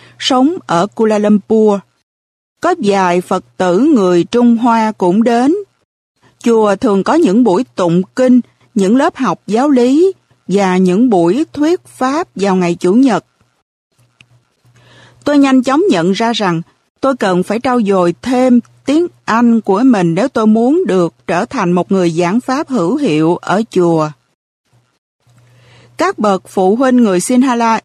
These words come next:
yêu cầu chúng tôi giảng pháp cho con họ bằng tiếng Sinhala, nhưng lũ trẻ lớn lên ở Malaysia, phần lớn nói tiếng Mã Lai hay tiếng Anh. Khi cha mẹ đem chúng đến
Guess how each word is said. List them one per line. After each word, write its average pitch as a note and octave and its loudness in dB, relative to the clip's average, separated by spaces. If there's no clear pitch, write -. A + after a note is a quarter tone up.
yêu A#3+ 0
cầu F3 0
chúng C#4 -2
tôi A#3 0
giảng F#3+ -2
pháp C#4+ -6
cho B3 -4
con A#3 -2
họ E3+ -2
bằng F#3+ 0
tiếng B3 0
Sinhala, G#3+ -2
nhưng C#4 4
lũ G#3+ 0
trẻ F#3 -2
lớn C4+ 2
lên A#3+ 2
ở F#3 -2
Malaysia, A3+ -2
phần G3+ 0
lớn B3+ 2
nói C4+ 0
tiếng D#4 -2
Mã G#3 2
Lai A3+ -2
hay A3 -4
tiếng C#4+ -2
Anh. G#3+ -2
Khi C#4 0
cha B3+ -2
mẹ E3+ 0
đem A3+ 0
chúng C#4 0
đến C#4+ 2